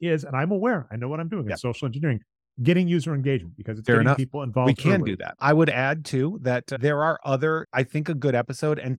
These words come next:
Speaker 2: Tom and I have bandied about doing, doing a series on this too, which is why I guess maybe we shouldn't do this on Nerd.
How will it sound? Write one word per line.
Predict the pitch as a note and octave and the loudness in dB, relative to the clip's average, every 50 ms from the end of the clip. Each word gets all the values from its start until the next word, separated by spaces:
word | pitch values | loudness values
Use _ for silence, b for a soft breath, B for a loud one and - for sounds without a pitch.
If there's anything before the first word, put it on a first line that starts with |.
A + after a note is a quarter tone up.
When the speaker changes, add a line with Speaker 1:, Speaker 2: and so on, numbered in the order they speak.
| _ | _
Speaker 2:
Tom | - - E3+ F#3 E3+ | -8 -6 -4 -2 -2
and | C#3+ C3+ | -2 -2
I | B2+ A#2 G#2+ | -2 -2 -2
have | G#2+ A2+ G2 F#2 | -4 -6 -6 -2
bandied | C3 B2 A2+ A2+ A2 A2 G#2 | -2 -2 0 0 -2 -4 -4
about | G2+ F2+ G#2 G2+ G2+ G#2 G2 | -4 -2 -2 -2 -2 -4 -6
doing, | - A2+ G#2 G#2 G2+ G2 G2 G2 F#2 | -6 -6 -4 -4 -4 -6 -6 -6 0
doing | - B2+ A#2 A2 G2+ G2+ | 2 4 4 4 2 0
a | F#2+ | -2
series | - - A#2 G2+ G2 G2 F2 G#2 | -4 -4 -2 -2 -2 -2 -2 -4
on | F#2+ G2 | -4 -4
this | F#2+ F#2 - | -6 -6 -6
too, | - - A#2+ G#2+ | -2 0 0 2
which | G2 G2 F2+ - | 2 0 -2 -4
is | G#2 F2+ F#2+ | -6 -4 -2
why | G2+ G2 F#2+ | -2 0 0
I | F#2+ G2 | -2 -2
guess | F#2 G#2+ G2 - - | -2 -4 -6 -4 -4
maybe | A#2 G#2 G2+ G2+ | -4 -4 -2 -2
we | G2 F#2+ G2 | -4 -4 -4
shouldn't | F#2+ - - G#2+ G#2 G#2+ G2+ | -6 -4 -4 -4 -4 -2 -2
do | B2 A#2 | -2 -2
this | A#2 B2 - - | -2 -2 -2 -2
on | C3+ C3 C3 | -4 -4 -2
Nerd. | C3+ C3+ C#3 | -2 -2 -2